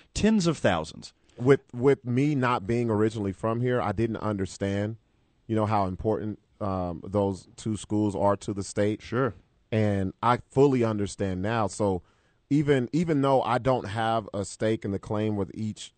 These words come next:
Speaker 2: with either one of the universities, it's still, I consider, you know, this is my home now. So this is, this is something big.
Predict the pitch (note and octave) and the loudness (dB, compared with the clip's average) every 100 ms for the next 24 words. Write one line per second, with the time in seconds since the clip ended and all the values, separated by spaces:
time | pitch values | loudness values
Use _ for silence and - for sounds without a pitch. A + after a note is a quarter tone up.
0 | _ A2 - A#2+ A#2 G#2 G#2 A2+ A2 A2+ | _ -6 -4 -2 0 2 2 0 0 -2
1 | A#2+ A#2 A#2+ B2 - B2+ A2+ G#2+ - - | -2 -2 0 -2 -2 -6 -6 -8 -10 0
2 | C3+ C3+ B2 G#2+ - _ _ _ _ _ | 4 6 4 0 -6 _ _ _ _ _
3 | - A2 A#2 G2 - B2 A2+ G#2 A2 G2+ | -6 -4 -2 -2 0 4 4 2 -2 -2
4 | G2+ A#2 A2 G#2 F2 B2 E3+ C3+ G2 C#2 | -2 -4 -4 -2 2 2 2 2 -2 -4
5 | - _ _ _ _ - C3 A#2 F3 G3 | -12 _ _ _ _ 0 2 4 2 4
6 | F3+ C#3+ E2+ B2 F3 G#3 - F#3+ - A#2 | 2 2 -2 -2 -2 -4 0 -2 0 -2
7 | F2 A#2+ D3 A2+ G2+ | 2 2 4 2 0